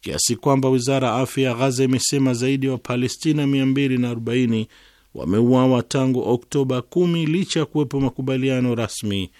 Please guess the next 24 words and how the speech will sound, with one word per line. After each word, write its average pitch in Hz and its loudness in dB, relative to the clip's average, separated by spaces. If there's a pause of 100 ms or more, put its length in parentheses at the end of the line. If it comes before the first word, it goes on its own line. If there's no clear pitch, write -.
(320)
ya 110 2
kusitisha 90 -6
mapigano. 104 2 (380)
Wataalamu 151 2
wanasema 107 0
makubaliano 113 -2
ya 104 -4
kusitisha 110 -6
mapigano 117 0 (580)
yaliyosimamiwa 143 4
na 151 2
Marekani 147 0
hayajaleta 139 0
mabadiliko 113 -2
yoyote 101 -2
kwa 90 -6
Wapalestina, 107 -4 (480)
kwani 82 -4
mashambulizi 123 2
ya 120 2
kila 110 -4
siku 113 -6
yanaendelea 123 -2
kufanywa 101 -6